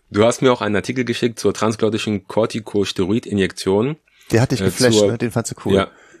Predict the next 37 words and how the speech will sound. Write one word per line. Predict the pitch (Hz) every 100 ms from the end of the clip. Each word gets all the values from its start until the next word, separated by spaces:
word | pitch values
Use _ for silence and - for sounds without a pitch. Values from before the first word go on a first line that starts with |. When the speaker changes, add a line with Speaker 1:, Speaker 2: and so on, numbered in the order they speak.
| -
Speaker 1:
Ja, | 104
den | 110
fand | 117 135
ich | -
cool. | 123
Ähm, | 87 95 95
ähm, | 101 101 101
zur, | - 113 104 98 95 85
äh, |
Therapie | 92 104 104 127
von, | 127 127 110
äh, | 90
Postintubationsstenosen, | 92 - 135 - 120 - 107 101 98 123 131 - - - - 92 95 87
die | 87
subglottisch | 92 107 - 110 -
aufgetreten | 110 113 - 107 110
sind | 101 -
nach | 104 107 - -
traumatischen | - 101 104 - 90
Intubationen. | 98 101 95 113 110 90
Und | 82
in | 82
diesem | 92 95
Artikel | 95 - 113
haben | 101
die |
auch | 98
nochmal | 104 101 98 85 -
aufgelistet, | 98 - 107 - 101 - 95
wie | 92
häufig | 101 104
diese | - 98
traumatischen | 90 98 98 101 98 92
Intubationen | 95 95 - 95 82
eben | 85
vorkommen | - 120 - 85
können. | - 90